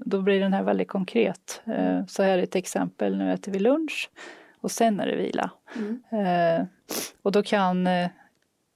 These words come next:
Speaker 1: det är lite olika. En del barn har sin egen sån här.
Speaker 2: Det har
Speaker 1: Eh,
Speaker 2: de.
Speaker 1: ja,
Speaker 2: Ja.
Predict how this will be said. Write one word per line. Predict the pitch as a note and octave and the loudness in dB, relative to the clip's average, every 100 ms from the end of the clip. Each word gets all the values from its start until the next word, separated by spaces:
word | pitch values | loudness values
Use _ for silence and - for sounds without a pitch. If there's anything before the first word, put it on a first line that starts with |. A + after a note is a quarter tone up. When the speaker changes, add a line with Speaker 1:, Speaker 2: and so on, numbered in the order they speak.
| _ _ _ _ _ | _ _ _ _ _
Speaker 1:
det | - G#3 | 2 4
är | F#3+ | 6
lite | F#3 F3+ | 4 2
olika. | F3 D#3+ - G3 - | 2 0 0 0 2
En | G3+ F#3+ | 2 4
del | G#3+ G3+ G3 | 4 4 2
barn | F3 G#3 F#3 | 2 2 2
har | F3+ E3 | 0 0
sin | - F#3 | -2 -2
egen | F3 F#3 E3+ G#3 G3+ F#3+ - _ - - - - | 0 0 0 -2 -2 -6 -12 _ -20 -20 -20 -8
sån | - G3 | -2 0
här. | F3 F3 - - | 0 0 -4 -8
Speaker 2:
Det | D#4+ | -2
har | G#3 F#3+ F#3+ | 0 2 2
Speaker 1:
Eh, | F#3+ | 0
Speaker 2:
de. | A3 G#3+ | -6 -2
Speaker 1:
ja, | G3 | 2
Speaker 2:
Ja. | F#3 G#3 G#3+ | 2 2 -4